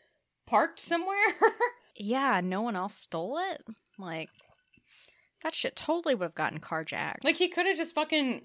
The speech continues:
Speaker 1: seismic charged Timothy Oliphant's ass and gotten his fucking armor back, and he didn't bother doing
Speaker 2: Mm-hmm.
Speaker 1: that. So I don't know. I
Speaker 2: Yeah.
Speaker 1: don't know what that's about. It's weird. There's, there's too many unanswered questions with Boba Fett yet, and I just don't trust him.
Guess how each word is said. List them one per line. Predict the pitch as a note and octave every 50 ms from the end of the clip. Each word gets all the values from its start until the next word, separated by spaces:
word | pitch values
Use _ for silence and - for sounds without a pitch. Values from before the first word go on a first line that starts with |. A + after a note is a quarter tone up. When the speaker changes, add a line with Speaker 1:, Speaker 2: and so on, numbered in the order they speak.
| _ _ -
Speaker 1:
seismic | - - - - B3+ B3 C#4 C#4 C4+ C4+ C4+ B3 B3+ -
charged | - B3+ A#3 B3 C4+ C4 A3+ G#3 G#3+ G#3 - - - - - _ _ _ _ _ _ _ _ _ _ _ - G#3+ G3 -
Timothy | - C4 B3+ A#3+ A#3+ A#3+
Oliphant's | - - G#3+ C4 C#4+ C#4 - - - F#3 - -
ass | - F3+ F3+ F#3 G#3 -
and | A#3 G#3 G3
gotten | G3+ G#3 G#3+ G#3+ G#3+ G3+
his | G#3+ G#3+ G3+ G3+
fucking | - G#3+ G#3 G#3 G3+ D#3+
armor | E3 F#3 G3+ C#4 A#3+ G3
back, | - D#3 D3+ D3+ D#3 E3+ G3 F#3+ - - _ _ -
and | - G3 G#3
he | A3 A3
didn't | A#3 A3+ G#3 F#3+
bother | G#3 G#3 A3+ A#3 A3 G3
doing | G3 G3 G#3 G#3+ G3+ G3
Speaker 2:
Mm-hmm. |
Speaker 1:
that. | G3 A#3 C4+ G#3+ E3 E3 F3+ G3+ A3 - _ _ _ _ _ _ _ _ _
So | - - - G#3+ G#3
I | G#3+ A3
don't | A#3+ C4 C4+
know. | B3 A#3
I | G3+ F#3+
Speaker 2:
Yeah. | G3+ B3 B3+ B3 G3
Speaker 1:
don't | G3+ G3+
know | G3+
what | G3 F3+
that's | - E3 D#3 -
about. | - D#3+ D#3 D#3 D#3+ D#3 - -
It's | - G3 - F#3+
weird. | F#3 F#3+ F3+ F3 F3 E3+ E3+
There's, | A#3 B3+ A#3+ -
there's | - - A#3+ D4 C#4+ A#3+ - - - - - A3 -
too | - - D4 C#4+
many | C4 B3 A#3+
unanswered | - - G#3+ G#3 G3 F#3+ F3+ - F#3+
questions | F#3+ - G3 F3+ - G3+ F3+ F3
with | F#3 -
Boba | - F#3 F3+ F3 F3+ F3
Fett | - F#3 F3 - -
yet, | F3 E3+ D#3
and | E3 D#3+
I | E3+
just | E3 F3 -
don't | - D#3+ D3+ -
trust | E3 D3 D#3 -
him. | - D#3 D#3 E3